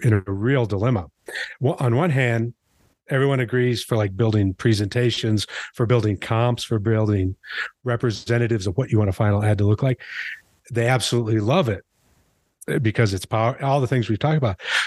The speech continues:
But where someone like an Omnicom, a signatory, runs into problem is that it can't leave the front door because they can't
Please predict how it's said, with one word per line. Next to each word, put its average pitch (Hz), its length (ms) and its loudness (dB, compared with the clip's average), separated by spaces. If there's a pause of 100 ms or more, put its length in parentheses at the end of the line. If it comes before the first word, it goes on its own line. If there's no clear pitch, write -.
But 135 400 -2
where 117 280 0
someone 160 280 0
like 123 160 0
an 117 80 0
Omnicom, 117 680 0
a 98 40 2
signatory, 113 760 0 (500)
runs 123 240 2
into 110 160 0
problem 147 280 0
is 107 120 -2
that 117 180 -2 (100)
it 139 160 2
can't 131 340 0
leave 104 220 2
the 113 280 0
front 101 240 0
door 175 400 -2 (360)
because 117 340 0
they 110 140 2
can't 127 480 0